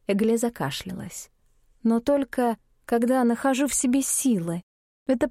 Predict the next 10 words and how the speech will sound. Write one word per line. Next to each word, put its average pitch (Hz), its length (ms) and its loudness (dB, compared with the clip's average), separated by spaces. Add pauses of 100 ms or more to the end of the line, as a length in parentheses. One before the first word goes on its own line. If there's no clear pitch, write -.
(100)
похоже 285 420 2
на 254 440 2
озарение. 254 840 2 (340)
Если 247 340 2
вы 247 140 2
мне 247 240 2
сейчас 349 500 0
предложите 220 580 0
кого-то 196 440 -2
исцелить, 196 560 -2